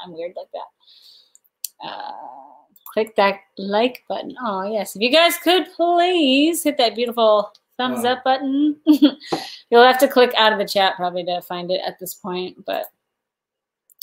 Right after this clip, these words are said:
Speaker 1: Brett's new safe word is cricket. It could be in the fireplace.
Speaker 2: It's in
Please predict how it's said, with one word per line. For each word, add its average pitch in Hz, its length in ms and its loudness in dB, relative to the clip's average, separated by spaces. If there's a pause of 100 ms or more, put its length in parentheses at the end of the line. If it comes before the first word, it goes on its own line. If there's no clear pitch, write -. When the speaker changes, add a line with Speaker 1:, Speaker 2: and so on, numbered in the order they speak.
(160)
Speaker 1:
Brett's 240 360 4
new 233 200 4
safe 208 440 0
word 202 260 2
is 180 140 -12
cricket. 190 500 -8 (1080)
It 240 120 0
could 294 200 4
be 277 100 4
in 247 100 0
the 196 80 -8
fireplace. 208 460 -6
Speaker 2:
It's 269 100 -10
in 294 100 -6